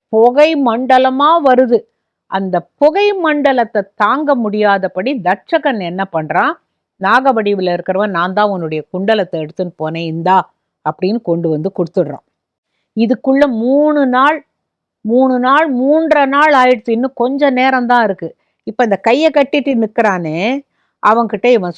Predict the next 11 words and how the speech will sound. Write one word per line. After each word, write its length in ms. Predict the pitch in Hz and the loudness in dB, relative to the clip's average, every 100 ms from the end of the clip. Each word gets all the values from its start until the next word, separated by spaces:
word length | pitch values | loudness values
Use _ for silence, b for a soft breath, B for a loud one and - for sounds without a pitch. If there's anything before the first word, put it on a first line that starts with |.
| 185 | -2
சொல்றான், 320 | 196 208 180 | 0 -2 -4
"இவன் 340 | - 208 233 240 226 | -6 -6 -4 -4 -4
நான் 260 | 214 208 214 | -2 -2 0
எதை 300 | 202 247 285 | 2 2 2
தேடி 300 | 254 262 277 | 2 2 0
வந்தேனோ 440 | 247 233 240 254 220 | 0 0 -2 0 0
அது 240 | 208 269 | 0 0
கிடைச்சிடுச்சு, 500 | 269 254 262 247 208 | 0 0 -2 -4 -2
இந்த 240 | 262 226 - | -2 -2 0
புகையினால 580 | 208 233 269 254 240 254 | 0 2 0 2 2 2
அந்த, 460 | 302 247 214 185 | 0 2 2 0